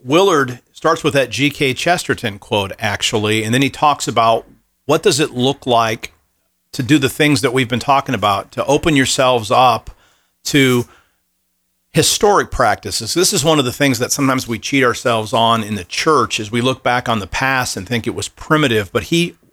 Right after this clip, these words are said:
essentially re-articulates, um, re-argues for things that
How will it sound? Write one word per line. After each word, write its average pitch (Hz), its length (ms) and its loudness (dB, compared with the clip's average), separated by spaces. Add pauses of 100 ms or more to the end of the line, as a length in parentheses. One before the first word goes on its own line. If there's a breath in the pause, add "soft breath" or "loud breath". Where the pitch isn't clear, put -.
(120)
essentially 127 680 0 (260)
re-articulates, 123 1300 0
um, 107 220 -2
re-argues 131 880 2
for 117 600 2 (720 loud breath)
things 156 600 0
that 113 340 0